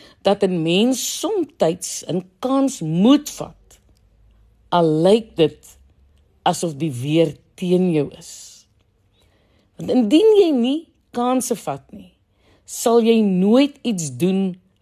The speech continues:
wat die moeite werd is nie. Want jy sien, dit is beter om saad te saai en die oes te maai ten spyte van winde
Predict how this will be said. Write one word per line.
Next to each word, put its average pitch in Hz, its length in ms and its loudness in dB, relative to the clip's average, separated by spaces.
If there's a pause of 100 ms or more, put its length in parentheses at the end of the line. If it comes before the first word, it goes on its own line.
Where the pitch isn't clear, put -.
wat 165 140 -2
die 170 120 -2
moeite 151 460 -2 (140)
werd 131 420 -8
is - 240 -14
nie. - 140 -20 (1600)
Want 277 120 -4
jy 320 60 2
sien, 381 220 4
dit 330 160 0
is 262 160 0
beter 175 540 2
om 202 260 -2
saad 233 520 -2
te 220 80 -4
saai 170 680 -4 (840)
en 202 140 2
die 220 240 -2
oes - 320 0
te 220 100 2
maai 156 580 -2 (760)
ten 240 200 2
spyte 294 680 -2
van 226 240 -2 (100)
winde 170 440 2